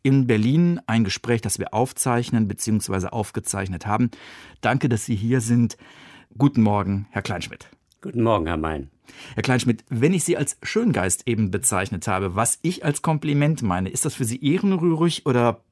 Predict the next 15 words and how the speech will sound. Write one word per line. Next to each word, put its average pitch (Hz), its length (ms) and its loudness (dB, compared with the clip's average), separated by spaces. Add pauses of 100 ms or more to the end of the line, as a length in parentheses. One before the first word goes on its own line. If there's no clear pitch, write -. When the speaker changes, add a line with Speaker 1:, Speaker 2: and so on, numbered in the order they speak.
(140)
Speaker 1:
passt 135 260 0
das? - 240 -10 (500)
Speaker 2:
Das - 180 -10
Wort 127 240 0
Schöngeist 127 640 0
hat 107 180 -6
nicht 123 240 -6
die 123 120 -4
allerbesten 107 640 -4
Karten. 113 540 -6 (680)
Aber 98 360 -2
im 98 460 2
Kosmos 110 520 -2
meiner 107 340 2
Begriffe 120 600 -2